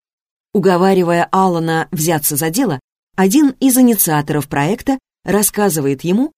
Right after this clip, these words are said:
какими методами "Стальной трест" Моргановский, в книге, соответственно, Уотермановский, дискриминирует мелких производителей. Цены искусственно вздуты, и конкуренты также имеют возможность получать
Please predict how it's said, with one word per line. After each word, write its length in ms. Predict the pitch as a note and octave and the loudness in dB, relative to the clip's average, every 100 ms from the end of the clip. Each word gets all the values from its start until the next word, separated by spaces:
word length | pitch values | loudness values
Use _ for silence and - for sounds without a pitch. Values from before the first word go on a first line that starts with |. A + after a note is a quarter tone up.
| _ - | _ -2
какими 400 | G3+ G3+ B3 G3+ | -2 2 4 4
методами 640 | F#3+ C#4+ E3+ D3+ D3 C3+ - | 2 0 0 0 0 -4 -6
"Стальной 520 | - F3+ E3+ D3+ C#3+ | -4 0 0 0 -2
трест" 420 | D#3 F#3 C4 - _ _ _ - | 0 0 0 -6 _ _ _ -2
Моргановский, 800 | G3 A#3+ G3 D#3+ C#3+ - C#3 C3+ _ - | 0 2 2 0 -2 -4 -4 -6 _ -20
в 100 | - | -2
книге, 340 | F#3 F3 D#3+ | 0 2 0
соответственно, 800 | D3 C#3 D3 D#3 - D3+ D#3 D3 | -2 -4 -2 -4 -4 -4 -2 -2
Уотермановский, 880 | F#3+ E3+ D#3+ F3+ G3 F3 C#3 - C3+ - _ - | -2 -2 -2 0 2 0 -2 -6 -8 -8 _ -6
дискриминирует 960 | F3+ A3+ - A3+ G3+ A3+ C#4 F3+ D3+ - | -4 -2 0 2 4 4 4 2 0 -4
мелких 480 | F#3 G3 B3+ B3+ B3 | -2 0 0 -2 -6
производителей. 800 | G#3 G#3+ F3+ E3 C3+ - B2+ C3+ _ _ _ _ | -4 -2 -2 -4 -4 -8 -10 -14 _ _ _ _
Цены 360 | - C4+ C4+ C4 | -2 2 2 2
искусственно 600 | - - - C4+ A#3+ A#3+ | 0 -4 -2 -4 -2 -2
вздуты, 540 | G#3+ D#3+ D3 C#3 B2+ - _ _ | -2 -2 -2 -2 -6 -8 _ _
и 100 | F#3+ | -4
конкуренты 720 | E3+ D3 D3 E3 G3+ F#3 D3+ C3 _ _ | -2 -2 -2 0 0 0 -2 -6 _ _
также 400 | E3+ G#3 G#3 F#3+ | -2 0 0 0
имеют 260 | D#3+ D#3+ D3+ | 0 -2 -2
возможность 600 | C#3+ C#3 D#3 A3 A#3+ - | -2 -2 -2 0 -2 -4
получать 500 | D3+ C#3+ - F#3 - | -4 -2 -2 -2 -4